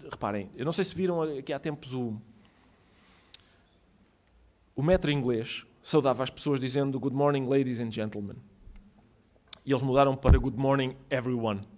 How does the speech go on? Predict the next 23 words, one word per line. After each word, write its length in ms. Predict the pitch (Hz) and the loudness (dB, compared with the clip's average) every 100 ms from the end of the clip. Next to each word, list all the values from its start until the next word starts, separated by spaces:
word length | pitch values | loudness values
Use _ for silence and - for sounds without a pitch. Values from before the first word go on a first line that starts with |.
| - - - - - - - - | -20 -20 -20 -20 -20 -20 -20 2
para 400 | 143 139 143 - 147 | 6 8 6 2 -4
incluir 480 | 135 139 143 143 | -4 0 4 4
as 80 | 151 | 2
pessoas 300 | 151 - 151 | -2 0 0
que 120 | 151 | 0
não 180 | 151 175 | 0 0
se 120 | 175 | 2
identificam 580 | 147 143 - 147 139 147 | 0 -2 -2 -6 -4 -4
nem 260 | 143 135 139 | 0 2 0
com, 380 | 139 131 131 - - _ - - _ _ _ | 0 -2 -2 -8 -20 _ -20 -20 _ _ _
eh, 460 | 117 123 117 107 92 - - - - - - | -8 -4 -4 -6 -8 -14 -20 -20 -20 -20 -10
um 180 | 143 160 | -2 0
género 340 | 147 139 139 139 | 4 4 4 2
nem 140 | 139 | 0
com 100 | 131 | 0
o 60 | 113 | 0
outro, 340 | 104 - - - _ _ _ - | -2 -4 -20 -20 _ _ _ -8
para 140 | 120 | -4
incluir 340 | 123 131 143 135 | -4 0 2 2
as 80 | |
pessoas 300 | - 135 127 | 0 -2 0
não 200 | 131 135 | 0 -2
binárias. 500 | 123 113 101 95 95 | 0 -2 -2 -4 -6